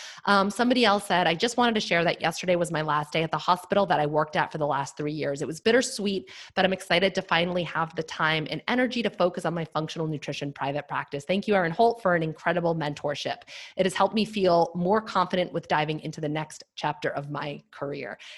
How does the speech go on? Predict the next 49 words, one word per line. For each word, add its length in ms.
And 80
I'm 100
giggling 380
because 220
it 100
says 220
Erin 200
Holt. 300
I, 220
I 80
copy 340
and 100
pasted 280
this 160
from 160
our 120
Facebook 420
group. 220
So 120
she 160
tagged 400
me. 100
That's 180
why 160
it 120
says 160
my 80
full 280
<laughs> 120
name. 420
You 140
do 160
not 220
need 140
to 60
call 280
me 360
Erin 280
Holt, 440
okay? 420
Erin 240
is 140
fine. 300
And 120
then 140
finally, 640
uh, 240
investing 720
in 340